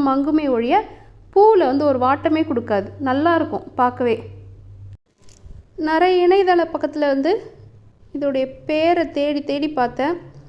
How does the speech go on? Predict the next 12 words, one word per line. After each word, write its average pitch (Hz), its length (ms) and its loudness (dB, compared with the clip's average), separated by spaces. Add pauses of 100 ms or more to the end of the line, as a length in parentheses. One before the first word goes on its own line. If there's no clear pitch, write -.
(380)
எல்லோ 311 420 2
ஹார்டி 311 400 0
வாட்டர் 277 320 0
லில்லி 254 340 -2 (140)
இப்படி 262 240 -8
தான் 302 200 0
போட்டிருக்கிறாங்களே 247 600 -4
ஒழிய 247 300 -2
இதுக்கான 262 540 -4 (100)
பேர் 302 280 0
எங்கேயுமே 269 400 -4
கொடுக்கல. 240 500 -4